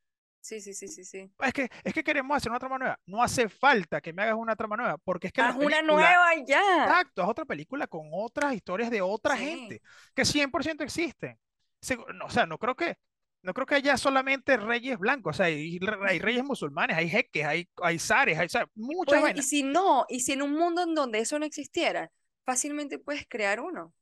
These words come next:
Speaker 2: Exactamente.
Speaker 1: ¿Sabes?
Speaker 2: Hay historias
Speaker 1: No.
Speaker 2: de, te puedes basar en historias de la vida real de otra gente que ni siquiera fue, o sea, me parece que
Speaker 1: Ujú.
Speaker 2: hay tantos personajes tan ricos en la vida real o tantas historias que se contaron hace años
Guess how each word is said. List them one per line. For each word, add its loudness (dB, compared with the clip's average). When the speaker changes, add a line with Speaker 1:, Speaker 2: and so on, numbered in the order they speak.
Speaker 2:
Exactamente. 0
Speaker 1:
¿Sabes? -2
Speaker 2:
Hay 2
historias 2
Speaker 1:
No. 0
Speaker 2:
de, -2
te -6
puedes 0
basar 0
en -4
historias -2
de 2
la 0
vida -2
real 0
de -6
otra -2
gente -10
que -6
ni -4
siquiera -4
fue, -6
o 4
sea, 8
me -4
parece 4
que 0
Speaker 1:
Ujú. -
Speaker 2:
hay -2
tantos 4
personajes -2
tan 2
ricos 0
en 2
la 4
vida 2
real 4
o 2
tantas 2
historias 0
que -2
se -2
contaron 0
hace 4
años 0